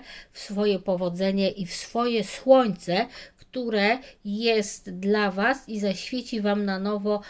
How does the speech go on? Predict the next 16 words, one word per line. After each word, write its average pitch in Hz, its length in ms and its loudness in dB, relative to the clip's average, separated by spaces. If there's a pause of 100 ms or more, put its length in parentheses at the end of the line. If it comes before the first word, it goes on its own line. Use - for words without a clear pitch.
(240)
do 180 300 -6
miesiąca 170 540 -8
czasu. - 440 -20 (420)
Pozdrawiam 180 600 -2
was, 202 180 -2
kochani, 226 440 -4
bardzo 208 360 -2
gorąco. 208 640 -2 (480)
E, 180 340 -4
ściskam 180 580 -6
mocno 226 400 -4
wszystkie 214 500 -4
osoby, 185 380 -6
które 165 320 -6
mnie 156 200 -2
oglądają 233 760 -2